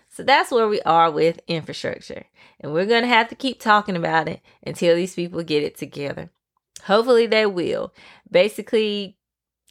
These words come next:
it's the biggest part of the president's Americans Jobs plan. So if they don't, if they don't get that together, then I, I just really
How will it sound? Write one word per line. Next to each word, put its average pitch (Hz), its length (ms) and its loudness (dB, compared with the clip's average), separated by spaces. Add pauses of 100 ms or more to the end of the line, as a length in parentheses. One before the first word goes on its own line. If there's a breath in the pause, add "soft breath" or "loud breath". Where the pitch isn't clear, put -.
(100)
it's 180 280 -2
the 185 160 -2
biggest 190 600 0
part 190 360 2
of 175 360 2
the 175 80 -8
president's 202 640 0
Americans 175 640 -2
Jobs 165 380 4
plan. 160 420 -2
So 147 340 -4 (1000)
if 156 140 -6
they 156 160 2
don't, 170 340 2
if - 100 -10
they 160 100 4
don't 156 200 -2
get 160 180 0
that 147 200 0
together, 151 420 -2
then 147 220 -6
I, 143 280 -6
I 143 40 -6
just 156 220 -16
really 151 300 -4